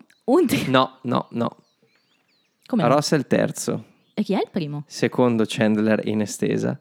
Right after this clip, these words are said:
Speaker 1: Ah.
Speaker 2: Primo Phoebe quando fa, "Uh, uh, uh, uh, uh". <laughs>
Speaker 1: Ah.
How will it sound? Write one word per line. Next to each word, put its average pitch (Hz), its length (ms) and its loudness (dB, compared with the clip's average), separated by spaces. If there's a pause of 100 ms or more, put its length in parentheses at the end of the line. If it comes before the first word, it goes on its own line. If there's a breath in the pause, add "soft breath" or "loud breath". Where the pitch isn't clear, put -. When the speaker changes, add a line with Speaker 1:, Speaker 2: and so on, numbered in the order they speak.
Speaker 1:
Ah. 165 180 -4
Speaker 2:
Primo 127 300 2
Phoebe 113 360 0
quando 110 220 0
fa, 123 160 -6 (160 loud breath)
"Uh, - 100 6
uh, - 220 0
uh, 330 120 -2
uh, 381 180 6
uh". 330 60 6
<laughs> - 60 4 (3250 loud breath)
Speaker 1:
Ah. 226 400 0